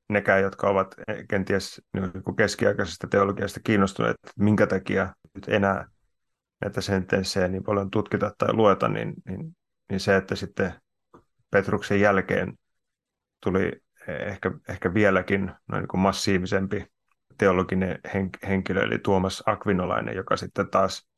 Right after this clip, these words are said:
hän puolestaan on kyllä varmasti tuttu ihmisille, jotka ovat vaikka käyneet lukiossa, vaikka filosofian tunteja käyneet siellä tai ehkä, ehkä, ehkä uskontotunneillakin hänet on mainittu. Ja hänen kirjoittama noin niin kuin summateologia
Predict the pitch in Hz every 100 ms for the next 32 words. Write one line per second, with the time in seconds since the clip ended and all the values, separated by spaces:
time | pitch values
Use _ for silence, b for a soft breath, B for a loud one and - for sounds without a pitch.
0 | _ _ _ - 113 110 98 98 95 -
1 | 98 95 95 98 98 101 101 - 98 101
2 | 98 98 95 95 101 101 - - - 101
3 | 92 - 104 104 104 - 107 101 101 98
4 | 107 - _ _ _ _ - 104 - 98
5 | - _ - 104 98 - - 90 92 _
6 | _ _ _ _ 95 85 78 - 55 53
7 | 58 - - 98 - - - - - 90
8 | - - 95 - 95 - 95 90 110 107
9 | - - 95 101 - - 57 104 - -
10 | B B B B B - 98 98 87 _
11 | 104 98 98 98 - 98 90 - 104 101
12 | 104 117 98 95 104 101 - 101 101